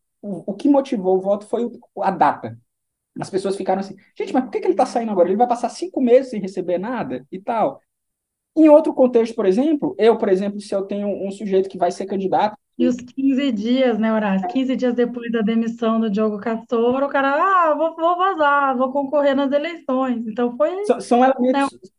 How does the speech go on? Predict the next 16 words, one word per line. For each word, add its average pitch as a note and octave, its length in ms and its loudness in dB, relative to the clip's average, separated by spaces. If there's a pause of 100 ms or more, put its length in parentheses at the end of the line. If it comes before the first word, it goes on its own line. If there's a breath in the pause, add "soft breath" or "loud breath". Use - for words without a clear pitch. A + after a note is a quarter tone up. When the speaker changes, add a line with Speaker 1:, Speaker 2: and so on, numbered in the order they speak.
(120)
Speaker 2:
Mas C#4 100 0
é - 20 2
um D#4+ 40 2
elemento D#4 360 0
subjetivo, C4+ 640 -2
muito B3+ 840 0
Speaker 1:
É, G3+ 220 6
eu, A3+ 380 -4
eu A3+ 100 6
acho A3 180 6
que, - 80 -20
Speaker 2:
superficial, C#4 520 0
Speaker 1:
que, - 160 -14
que G3+ 140 -4
Speaker 2:
né? - 20 4
Speaker 1:
eles, A3+ 320 -2